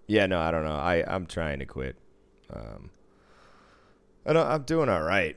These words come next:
but I just gotta quit, 'cause every time I have a fucking cigarette, like last night I had a few at the baby shower, um, 'cause the pregnant chick was chain smoking. No, I'm kidding. She was not. Um, but I, I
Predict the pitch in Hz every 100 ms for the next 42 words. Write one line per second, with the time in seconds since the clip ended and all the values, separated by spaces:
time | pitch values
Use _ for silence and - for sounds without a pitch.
0 | 78 90 90 90 - - 127 - 80 -
1 | - 95 85 - 92 120 131 120 107 85
2 | 92 95 92 - 67 64 67 - 65 67
3 | 78 76 85 82 85 85 78 78 73 -
4 | 76 76 71 67 64 80 76 76 - 76
5 | 73 73 85 - - - - - 69 62
6 | 52 - - _ _ _ _ _ - 80
7 | - 78 67 85 76 73 - 76 71 71
8 | 65 - 71 69 - 76 69 76 85 73
9 | 69 - 62 50 - - 67 64 67 -
10 | - - - _ - _ - 71 58 50
11 | - - 82 78 73 - 67